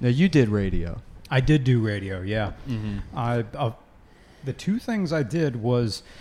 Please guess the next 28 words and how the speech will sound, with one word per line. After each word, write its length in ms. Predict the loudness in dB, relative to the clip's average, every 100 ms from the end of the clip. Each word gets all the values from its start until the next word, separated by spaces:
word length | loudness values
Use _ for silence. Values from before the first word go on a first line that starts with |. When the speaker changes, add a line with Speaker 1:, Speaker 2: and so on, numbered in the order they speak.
| -20 -4
Speaker 2:
A 240 | 2 4 4
M, 500 | 4 4 4 2 -2 -10 -6
I 80 | 0
did 200 | 4 4 2
A 200 | -2 0
M 200 | -2 -2
radio. 320 | -4 -6 -10 -16 -20 -16 2
Speaker 1:
Yeah. 240 | 4 4 2 -8 -20 -20 -20
Speaker 2:
High 320 | -8 0 2
school 800 | 2 0 2 6 6 6 4 2 -8 -20 -20
football, 760 | -18 2 2 2 0 0 2 2
I 80 |
ran 400 | 0 2 2 2
the 60 | 0
board 560 | 4 6 6 2 0 -6 -12 -2
for 160 | 2
my 160 | 4 4
local 460 | 4 4 6 4
radio 320 | 4 4 4 2
station, 480 | 0 -8 -4 -4
and 120 | -4 -6
there's 200 | -4 -6
nothing 420 | -6 -6 -8 -4
more 220 | -2 -2
fantastic 960 | -2 -6 -6 -6 -4 -4 -6 -8 -10 -20 -20 -20 -20 -20 -14
than 200 | -6 -4
small 580 | -4 -6 -2 0 0 -2
town 680 | -6 -10 -6 -2 0 2